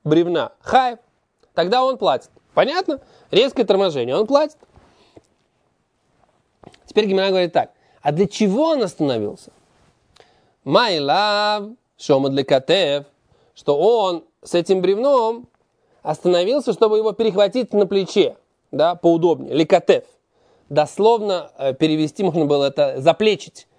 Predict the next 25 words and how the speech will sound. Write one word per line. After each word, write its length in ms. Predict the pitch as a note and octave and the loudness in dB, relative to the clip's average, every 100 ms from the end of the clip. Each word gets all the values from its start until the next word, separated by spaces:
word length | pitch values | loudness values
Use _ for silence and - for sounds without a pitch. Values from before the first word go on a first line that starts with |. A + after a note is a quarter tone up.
| _ _ _ _ | _ _ _ _
Он 120 | D#3+ | -6
хотел 360 | - D#3 A#3+ G#3 | -4 2 2 2
себе, 400 | G3 F#3 G3 - | -2 0 -2 -6
э, 460 | - C#3 C3+ C3 B2+ _ _ _ _ | -2 0 0 -2 -4 _ _ _ _
лекатев, 480 | C#3+ E3+ E3 B3 A#3+ | -4 0 2 0 -2
то 60 | |
есть 100 | F#3+ - - | -6 -8 0
переложить 400 | F#3 F#3+ F#3 G#3+ | 2 2 0 -4
на 180 | F3 D#3+ - | -4 -4 -2
другое 360 | D3+ D3 D#3 | -2 2 2
плечо 400 | C#3+ C#3+ C#3 A3 | 0 -6 0 0
или 100 | F3 | 0
что-то 240 | C3+ E3+ E3 | -4 -6 -4
такое. 300 | D#3+ C#3+ C#3 _ _ - _ _ _ | -4 -4 -8 _ _ -20 _ _ _
Деурхию, 580 | D3+ A3 D#4+ F4+ C4 D3+ | 2 4 2 0 -2 -2
это 200 | B2+ C#3 | -2 0
нормальная, 640 | D3 D3+ F#3 G3+ G3+ E3 - - | -2 0 0 0 -2 -6 -10 -6
нормальная 520 | D3+ D3 E3+ F#3 F#3+ | -4 0 0 0 -2
остановка, 540 | F3+ G3+ C#4+ E4+ - | -2 -4 -2 -4 -8
пу-, 220 | D3 E3+ | -2 -2
это 200 | D3 C#3 | -2 -2
нормальный 420 | C#3 C#3 F3+ G3 G3 | -2 0 0 0 -2
путь 260 | D4+ C4+ | -2 -2
так 160 | E3+ D3 | -2 -2
делать. 340 | D#3+ A#2 - | -2 -4 -6